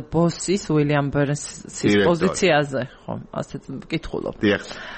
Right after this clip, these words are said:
Speaker 1: რა აზრის არის ბატონი ალექსი პუტინთან ახლო კავშირი, რამდენად საზიანოა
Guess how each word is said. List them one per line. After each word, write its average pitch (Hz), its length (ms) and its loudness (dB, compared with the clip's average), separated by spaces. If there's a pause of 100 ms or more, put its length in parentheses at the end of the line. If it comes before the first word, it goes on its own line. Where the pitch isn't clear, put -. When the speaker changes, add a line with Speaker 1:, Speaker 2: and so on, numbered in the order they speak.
Speaker 1:
რა 175 240 4
აზრის 175 360 0
არის 147 240 0
ბატონი 165 400 0
ალექსი 147 400 -2
პუტინთან 165 480 0
ახლო 139 240 0
კავშირი, 190 400 2
რამდენად 170 460 2
საზიანოა 151 720 2